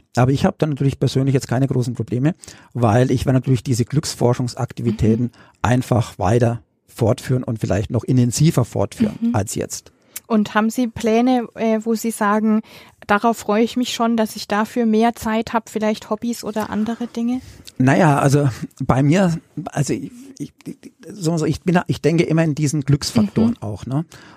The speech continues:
Speaker 1: Und, äh, bei mir, das Gute ist halt, äh,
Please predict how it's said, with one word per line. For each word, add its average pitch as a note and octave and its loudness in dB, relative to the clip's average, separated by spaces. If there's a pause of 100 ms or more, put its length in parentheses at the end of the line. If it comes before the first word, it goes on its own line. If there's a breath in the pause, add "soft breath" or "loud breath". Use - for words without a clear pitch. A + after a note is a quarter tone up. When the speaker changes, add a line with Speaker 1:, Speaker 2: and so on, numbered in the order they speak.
(120)
Speaker 1:
Und, D3 2
äh, C#3+ 0
bei C3 0
mir, F3 2
das D#3 -10
Gute E3 -4
ist - -6
halt, D#3+ -2 (480 loud breath)
äh, D3 -2